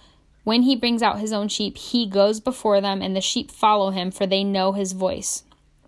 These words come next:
Um, verse five, "Yet they will by no means follow a stranger, but they will flee from him, for they don't know the voice of strangers."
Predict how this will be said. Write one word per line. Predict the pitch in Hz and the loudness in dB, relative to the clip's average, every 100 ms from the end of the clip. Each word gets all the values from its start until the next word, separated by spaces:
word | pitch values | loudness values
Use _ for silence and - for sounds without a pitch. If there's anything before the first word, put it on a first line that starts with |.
| _ _ - - - _ - - - | _ _ -10 -10 -10 _ -20 -20 -18
Um, | - 202 196 185 180 165 | -4 0 0 -2 -6 -4
verse | 202 190 | -2 -2
five, | - 196 196 | -2 -2 -2
"Yet | 202 220 190 190 | 2 4 4 4
they | 214 226 | 2 2
will | 226 220 196 | 2 2 2
by | 180 196 190 | 2 2 2
no | 196 240 311 | 2 4 4
means | 277 240 226 | 4 0 -4
follow | - 220 214 202 | 4 4 4 0
a | |
stranger, | 202 - 196 190 175 175 190 - - - | -4 -4 -4 -4 -6 -8 -10 -18 -18 -2
but | 208 208 | 0 2
they | 214 | 2
will | 202 | 0
flee | - 254 269 | -4 2 2
from | 269 214 | 2 -4
him, | 196 190 | -4 -4
for | 190 | 0
they | 202 | 2
don't | 240 202 208 | 2 0 0
know | 208 | 0
the | 208 | 0
voice | 196 190 190 | -2 -2 -2
of | 190 | -6
strangers." | - 185 175 - 120 202 - | -4 -4 -4 -6 -6 -4 -6